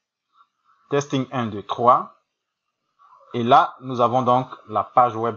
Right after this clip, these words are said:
par défaut de notre serveur Apache, ce qui confirme que le serveur Apache fonctionne très bien. Nous venons donc de réussir le scénario numéro un.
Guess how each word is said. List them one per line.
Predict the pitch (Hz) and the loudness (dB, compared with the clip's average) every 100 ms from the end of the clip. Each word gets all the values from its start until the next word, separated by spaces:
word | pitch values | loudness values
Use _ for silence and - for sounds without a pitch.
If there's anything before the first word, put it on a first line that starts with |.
| _ | _
par | 107 - | -6 -4
défaut | - 127 - 104 107 _ | -8 -8 -6 -10 -10 _
de | - 101 | -18 -14
notre | 101 101 - | -12 -12 -12
serveur | - 101 95 95 - | -8 -8 -8 -12 -4
Apache, | 123 120 104 90 - - _ | -2 0 -2 -4 -10 -14 _
ce | - 117 | -14 -12
qui | 147 139 | -12 -4
confirme | 160 139 - 131 127 143 _ _ _ _ _ _ | -2 -2 -2 -2 -2 -4 _ _ _ _ _ _
que | - 120 143 - | -2 0 0 -4
le | - 113 | -12 -10
serveur | 127 110 110 107 | -4 -2 0 -2
Apache | 110 113 110 - | -2 -2 -2 -6
fonctionne | - 117 113 - 117 113 127 _ _ _ _ | -6 -6 -6 -2 -2 -2 -12 _ _ _ _
très | - 151 | 0 0
bien. | 139 104 110 - _ _ | -2 -12 -14 -16 _ _
Nous | 110 123 | -8 -4
venons | 120 123 120 | 0 0 2
donc | 123 120 | 2 0
de | 104 | -8
réussir | 123 147 110 - 101 101 113 _ | -4 -4 -6 -14 -16 -16 -18 _
le | 98 | -16
scénario | - 110 98 104 107 127 _ | -10 -8 -8 -8 -12 -14 _
numéro | 104 117 107 95 _ | -10 -6 -6 -8 _
un. | - | -14